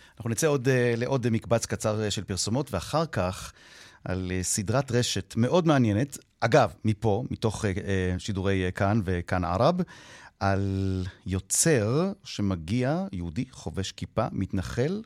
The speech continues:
שמגיע לחטיבת השידורים בערבית. זה סיפור ממש פנטסטי, אבל זה יקרה אחרי הפרסומת. כאן רשת ב'. כאן, אה, רשת ב', מיד, אה, נדבר על, אה, סדרת הרשת המצליחה,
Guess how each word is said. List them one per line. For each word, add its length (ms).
שמגיע 520
לחטיבת 500
השידורים 460
בערבית. 680
זה 80
סיפור 400
ממש 200
פנטסטי, 580
אבל 220
זה 140
יקרה 180
אחרי 200
הפרסומת. 500
כאן 140
רשת 220
ב'. 60
כאן, 180
אה, 200
רשת 320
ב', 160
מיד, 600
אה, 200
נדבר 520
על, 240
אה, 60
סדרת 300
הרשת 520
המצליחה, 960